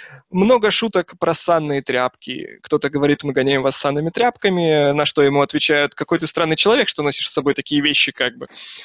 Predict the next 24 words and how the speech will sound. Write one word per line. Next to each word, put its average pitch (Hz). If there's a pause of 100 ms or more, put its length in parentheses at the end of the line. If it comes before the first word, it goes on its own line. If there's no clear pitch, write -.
(360)
Ну, 208
этот, 180
после 185
этого 165
пишут 160
историю 160
о 147
том, 143
как 135
кто-то 151
катается 143
на 139
велосипеде, 165
высматривает 143
себе 147
жертву, 147
нащупывая 139
ссаную 123
тряпку -
в -
своём 120
кармане, 127
как 127
бы. 139